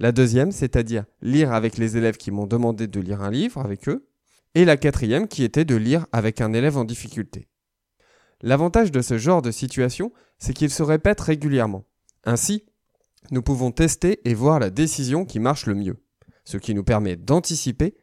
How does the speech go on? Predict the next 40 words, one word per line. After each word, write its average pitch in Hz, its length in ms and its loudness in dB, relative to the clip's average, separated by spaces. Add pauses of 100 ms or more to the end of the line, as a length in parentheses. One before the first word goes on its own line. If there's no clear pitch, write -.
(180)
et 123 80 2
de 113 120 2
nous 107 280 0
améliorer 139 520 2
à 101 60 0
chaque 107 260 -4
fois. - 240 -14 (800)
Il 143 140 4
existe 175 340 4
de 127 80 6
très - 460 2
nombreuses 143 380 4
situations 135 600 -2
où 135 40 0
nous 110 120 -4
devons 123 360 0
exercer 135 440 0
notre 131 280 0
intelligence 127 540 0
situationnelle 131 960 0
et 107 120 0
prendre 143 280 0
des 107 120 2
décisions. 101 460 -4 (540)
Ces - 160 -2
décisions 131 480 4
peuvent 127 280 2
être, 139 300 2
euh, 113 180 2
tout - 180 -14
à 120 80 4
fait 127 140 2
banales 123 440 4 (300)
ou 175 100 0
cruciales, 139 600 -2 (480)
mais 113 320 4
quoi 170 200 2
qu'il 117 180 0
en 117 80 2
soit, 170 260 2